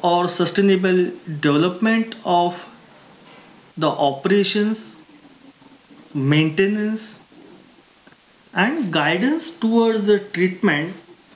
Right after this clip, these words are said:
of the wastewater or water in sustainable manner.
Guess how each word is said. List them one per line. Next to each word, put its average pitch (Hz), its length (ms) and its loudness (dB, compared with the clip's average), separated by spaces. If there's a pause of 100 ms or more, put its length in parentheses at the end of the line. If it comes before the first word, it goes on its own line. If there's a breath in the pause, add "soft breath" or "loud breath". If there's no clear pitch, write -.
(400)
of 233 280 2 (180)
the 196 80 2
wastewater 160 800 0 (240)
or 254 240 0
water 156 640 0 (1500)
in 262 380 2 (160)
sustainable 170 580 0
manner. 127 640 -2